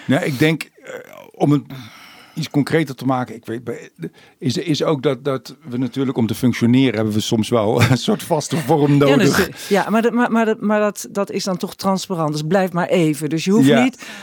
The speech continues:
Speaker 2: natuurlijk, dan, dan moet je het mee doen.
Speaker 1: Wat ik zo leuk vond, eh, de, wat ik tegenkwam toen ik, eh, toen ik over je las en toen ik interviews luisterde met jou, is dat, en dat is denk ik wat iedereen wil,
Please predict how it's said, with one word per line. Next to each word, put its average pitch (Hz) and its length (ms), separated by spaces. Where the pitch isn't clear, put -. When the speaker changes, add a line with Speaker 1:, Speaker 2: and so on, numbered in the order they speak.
Speaker 2:
natuurlijk, 196 520
dan, 165 200
dan 170 140
moet 196 180
je 190 80
het 170 140
mee 165 200
doen. 135 360
Speaker 1:
Wat 135 100
ik 135 100
zo 147 140
leuk 151 280
vond, 120 440
eh, - 100
de, 143 200
wat 131 120
ik 120 120
tegenkwam 117 580
toen 117 180
ik, 123 140
eh, - 280
toen 110 160
ik 110 180
over 101 160
je 101 120
las 113 420
en 95 60
toen 92 140
ik 90 100
interviews 120 480
luisterde 107 460
met 101 180
jou, 113 360
is 117 220
dat, 117 260
en - 180
dat 120 200
is 110 100
denk 117 200
ik - 60
wat 120 180
iedereen 127 600
wil, 139 520